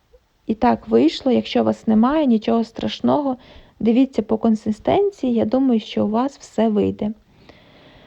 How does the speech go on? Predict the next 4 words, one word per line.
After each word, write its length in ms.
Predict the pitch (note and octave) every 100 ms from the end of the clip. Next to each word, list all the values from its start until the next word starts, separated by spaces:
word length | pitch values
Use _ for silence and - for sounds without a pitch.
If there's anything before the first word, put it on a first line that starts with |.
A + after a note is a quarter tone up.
| - _ _ _ _ _ - -
Ось 420 | G4+ G4+ - -
замісили 720 | - C#4 D4+ D#4 - C#4+ A#3+
ми 120 | A#3+
хлібчик. 640 | D4 - A4+ A#4 - E4